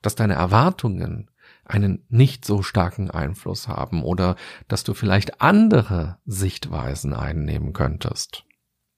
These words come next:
Kannst du Erinnerungen oder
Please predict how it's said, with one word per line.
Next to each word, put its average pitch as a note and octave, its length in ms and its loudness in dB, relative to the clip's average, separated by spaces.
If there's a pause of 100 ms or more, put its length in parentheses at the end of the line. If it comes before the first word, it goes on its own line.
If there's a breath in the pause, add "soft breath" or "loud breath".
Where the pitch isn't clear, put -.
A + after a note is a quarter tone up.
(1300 loud breath)
Kannst G#3+ 320 0
du F#3 160 4
Erinnerungen F3+ 920 2
oder D3+ 440 0